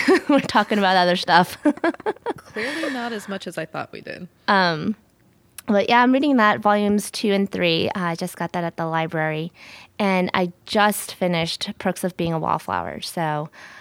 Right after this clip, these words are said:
Speaker 1: um, I'm kind of in, in a, like, a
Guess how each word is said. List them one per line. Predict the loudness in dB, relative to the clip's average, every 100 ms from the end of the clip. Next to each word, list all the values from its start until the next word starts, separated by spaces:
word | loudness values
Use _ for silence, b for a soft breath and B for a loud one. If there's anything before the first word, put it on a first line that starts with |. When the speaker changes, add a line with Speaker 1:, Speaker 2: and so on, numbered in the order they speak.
| B B -4
Speaker 1:
um, | -2 -2 -4 -8 -8
I'm | -8 -4
kind | 0 2
of | 2
in, | 0 0
in | 0 0
a, | 0
like, | -4 -2
a | -2 -2 -4